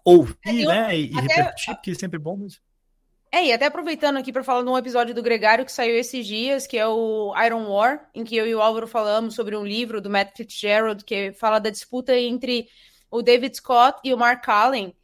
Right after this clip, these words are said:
Speaker 2: e que na época eles eram inimigos mortais, entre aspas, assim, é, e, obviamente, hoje tem um super respeito. Claro, na época o David Scott já era ídolo, o Mark Allen tava vindo, tinha uma rixa, mas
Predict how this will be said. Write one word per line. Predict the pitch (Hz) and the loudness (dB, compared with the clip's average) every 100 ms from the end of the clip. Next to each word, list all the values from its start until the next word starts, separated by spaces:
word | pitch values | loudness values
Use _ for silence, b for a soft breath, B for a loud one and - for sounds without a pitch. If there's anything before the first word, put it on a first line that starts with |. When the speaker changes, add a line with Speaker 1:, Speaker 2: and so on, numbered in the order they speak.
| _ _ - | _ _ -16
Speaker 2:
e | 226 | -6
que | 254 | 0
na | 240 | 4
época | 226 254 254 | 6 4 2
eles | 240 214 | 0 2
eram | 220 220 220 | 2 2 0
inimigos | 220 220 220 233 214 185 | -4 -4 -4 -6 -8 -10
mortais, | 208 196 - 208 214 196 | -8 -6 2 4 4 2
entre | 175 185 202 | -6 -10 -2
aspas, | 190 175 220 - 196 175 | 2 4 2 -4 -6 -6
assim, | 175 247 294 285 b b - | -6 -6 -6 -8 b b -4
é, | 208 208 202 202 202 196 196 | 0 2 4 4 4 2 0
e, | 226 240 262 302 | -4 -2 0 0
obviamente, | 254 277 262 285 277 294 | 0 0 2 0 0 0
hoje | 294 294 359 359 | 0 0 0 -4
tem | 311 | -4
um | 330 330 | -4 -8
super | - 359 359 | -10 -6 -4
respeito. | 370 370 294 | -2 -4 -6
Claro, | - 302 247 | 0 4 4
na | 202 214 | 2 0
época | 233 269 - | 0 0 -4
o | 208 | -6
David | 214 | -6
Scott | - 226 220 | -4 -4 -2
já | 220 214 | 0 2
era | 214 214 | 2 2
ídolo, | 220 277 214 208 196 | 0 -4 -4 -6 -4
o | |
Mark | 202 208 233 | -4 -2 0
Allen | 233 233 | 0 0
tava | 226 226 220 | 0 0 -2
vindo, | 208 254 277 233 208 | -6 -4 -2 -4 -6
tinha | 196 - 262 262 | -10 -8 -4 -2
uma | 233 | -2
rixa, | 202 233 277 277 - 196 156 _ _ _ _ _ _ | -4 -2 -2 -2 -4 -6 -8 _ _ _ _ _ _
mas | 311 349 - | 0 0 -2